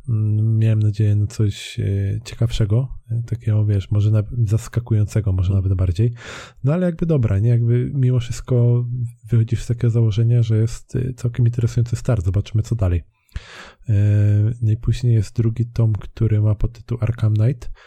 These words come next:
Speaker 1: I tutaj znowu, y, jest takie nierówne, że są ciekawsze momenty, są gorsze momenty, ale generalnie wszystko rozbija się o to, że jest pewna postać, e, która w pewien sposób dorastała z, y, w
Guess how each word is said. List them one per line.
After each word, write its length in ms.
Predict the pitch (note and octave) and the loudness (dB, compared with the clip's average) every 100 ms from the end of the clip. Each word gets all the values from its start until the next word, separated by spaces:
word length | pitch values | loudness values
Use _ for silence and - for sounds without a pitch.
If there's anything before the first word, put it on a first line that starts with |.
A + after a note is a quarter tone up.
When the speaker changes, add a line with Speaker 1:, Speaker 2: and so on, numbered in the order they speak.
| _ _ _ | _ _ _
Speaker 1:
I 100 | - | -6
tutaj 260 | A#2+ - C3 | -6 -2 -2
znowu, 420 | A#2+ C#3 C3+ C3+ C3 - | 0 0 0 0 -2 -4
y, 400 | C3+ B2 B2 C3 - | 0 2 2 -2 -4
jest 160 | D3 A#2+ | -4 -2
takie 200 | A#2+ G#2 | -2 0
nierówne, 340 | G2 F#2+ F#2+ | 2 2 0
że 120 | G2 A#2 | 0 0
są 140 | A#2+ | -2
ciekawsze 440 | A#2 A#2 A#2+ - | -4 -2 -2 0
momenty, 320 | A#2 A2+ A#2 A2+ | 0 2 -2 -4
są 160 | A#2 | -2
gorsze 280 | A2 A2+ - | 0 0 0
momenty, 400 | A2 G#2+ A2 - | 2 2 0 0
ale 120 | G#2+ | 0
generalnie 440 | G#2+ A2 A2 A2+ A2+ | 2 2 2 2 0
wszystko 280 | - - A2 | -2 -2 -2
rozbija 340 | F#2+ A2 A2 | 0 2 0
się 160 | - A2 | 0 -2
o 60 | |
to, 160 | - A2+ | 0 -2
że 180 | G2+ G#2 | 2 2
jest 200 | A2 - | 0 -2
pewna 280 | G#2+ G#2+ | 0 0
postać, 500 | G2+ A2 - A2+ A#2 - _ _ _ - - - - _ - | 0 -2 0 -2 -2 -12 _ _ _ -16 -16 -20 -20 _ -2
e, 640 | A2 G#2+ A2 A2 A2 A2+ A#2+ - | 2 4 4 4 4 2 0 -8
która 1300 | - - _ - - B2 A#2+ B2+ B2+ B2 A#2+ A#2+ A#2+ | -18 -18 _ -6 0 2 4 2 2 2 2 2 2
w 100 | - | 0
pewien 240 | C3 B2+ | -2 -2
sposób 440 | B2 - - A#2+ A2+ | -2 -2 -2 -4 -4
dorastała 1120 | A2 A#2 A2 A#2 - - A2+ A#2 A#2+ A#2 A#2+ | -2 0 2 0 -2 -4 0 0 2 2 2
z, 160 | A#2 A2+ | 0 -2
y, 680 | G#2+ A2+ G#2 G#2 G#2 G#2 G2+ | -2 0 2 2 2 0 -2
w 260 | - - | -8 -16